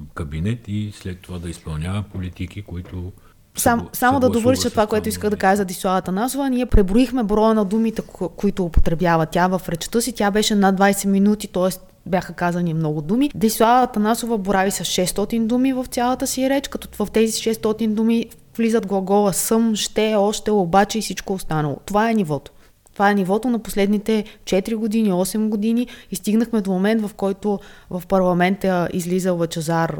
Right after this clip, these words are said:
Speaker 2: а,
Speaker 1: Иванов.
Speaker 2: Иванов и казва: „Аз се гордея с прякора си Лъчо Мозък.“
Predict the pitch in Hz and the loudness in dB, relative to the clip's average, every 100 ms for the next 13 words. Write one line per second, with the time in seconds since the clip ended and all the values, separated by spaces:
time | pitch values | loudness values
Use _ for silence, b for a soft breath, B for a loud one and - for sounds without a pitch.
0 | - 156 151 139 143 - _ - 85 67 | -8 -6 -6 -6 -8 -12 _ -10 -10 -8
1 | 71 131 - - 185 170 202 302 - B | -10 -8 -4 -2 0 2 4 2 0 B
2 | B 220 233 240 214 220 220 185 175 180 | B -6 0 2 4 2 0 -4 -4 -4
3 | 170 208 208 196 - 190 190 208 196 202 | 0 0 0 -4 -2 0 0 -4 -2 -2
4 | 180 180 180 165 139 135 | -2 -4 -6 -4 -4 -8